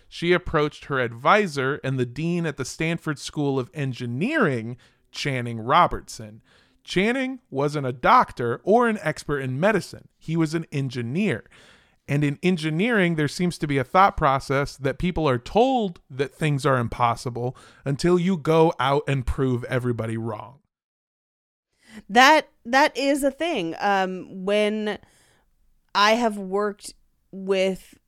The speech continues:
Speaker 2: uh, a lot of the, like, product and engineering department at work, that is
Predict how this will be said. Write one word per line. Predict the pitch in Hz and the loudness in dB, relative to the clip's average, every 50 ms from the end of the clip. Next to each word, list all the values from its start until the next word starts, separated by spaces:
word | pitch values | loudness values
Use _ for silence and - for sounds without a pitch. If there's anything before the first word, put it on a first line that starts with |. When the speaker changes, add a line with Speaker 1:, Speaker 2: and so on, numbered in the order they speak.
| _ _ _ _ _ _ _ | _ _ _ _ _ _ _
Speaker 2:
uh, | - 202 190 180 170 160 156 104 | 0 2 2 2 2 0 -2 -2
a | 95 165 190 | 0 -2 0
lot | 190 190 185 185 | 0 0 0 0
of | 185 185 175 175 | -2 -4 -6 -6
the, | 185 180 175 175 156 123 | -6 -4 -4 -4 -6 -4
like, | 170 170 160 160 - _ _ - | -4 -4 -4 -6 -8 _ _ -4
product | - 190 185 208 226 220 - 202 | 0 2 2 2 2 -2 -4 -4
and | 180 170 | -4 -4
engineering | 160 160 160 160 151 151 160 156 | -4 -4 -6 -6 -6 -6 -6 -6
department | 151 147 - 160 131 127 156 143 | -8 -6 -6 -6 -6 -4 -6 -8
at | 120 80 104 | -8 -8 -10
work, | 143 170 202 311 330 196 156 - - - - _ _ _ _ _ _ _ _ _ _ | -8 -6 -4 -2 -2 -2 -4 -6 -10 -18 -20 _ _ _ _ _ _ _ _ _ _
that | - 175 170 202 208 226 233 | -14 -2 2 2 4 4 4
is | 247 254 240 220 | 2 2 0 -4